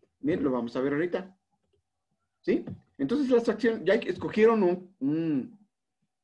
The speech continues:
una, este, plate-, una necesidad que quieran, este, solucionar en un taller que eligieron, en un taller que a ustedes les agrade. Y pusieron las acciones estratégicas. ¿Qué quiero solucionar?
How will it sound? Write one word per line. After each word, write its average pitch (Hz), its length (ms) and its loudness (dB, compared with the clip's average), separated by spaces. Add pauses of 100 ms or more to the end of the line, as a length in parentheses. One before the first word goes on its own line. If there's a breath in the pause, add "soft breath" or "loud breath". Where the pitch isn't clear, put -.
(240)
una, 156 400 0
este, 107 540 -6 (260)
plate-, 131 280 -4
una 160 300 -2 (500)
necesidad 151 460 2
que 175 140 0
quieran, 151 540 0 (100)
este, - 540 -12 (1400)
solucionar 151 680 0 (440)
en 143 140 4
un 165 120 4
taller 156 260 2
que 165 80 -4
eligieron, 160 340 -6 (340)
en 127 140 0
un 151 80 -2
taller 151 300 0
que 143 80 -14
a - 20 -18
ustedes 135 200 -2
les 135 120 -6
agrade. 135 320 -6 (760)
Y 285 240 0 (180)
pusieron 170 560 -2 (220)
las 160 200 -2
acciones 135 420 0
estratégicas. 185 680 -6 (460)
¿Qué 180 120 -2
quiero 180 200 0
solucionar? 151 560 -4